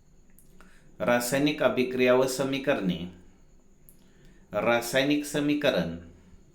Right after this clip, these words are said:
रासायनिक समीकरणाचे लेखन, रासायनिक समीकरण संतुलित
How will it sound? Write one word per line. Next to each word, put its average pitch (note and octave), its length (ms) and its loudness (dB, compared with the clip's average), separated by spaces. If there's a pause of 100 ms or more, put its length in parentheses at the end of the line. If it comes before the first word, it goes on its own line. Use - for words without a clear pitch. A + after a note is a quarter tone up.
(640)
रासायनिक B2 720 0
समीकरणाचे C3+ 1080 -2
लेखन, C#3+ 400 -2 (2000)
रासायनिक C3 640 -2
समीकरण B2+ 580 -2
संतुलित C3 640 -4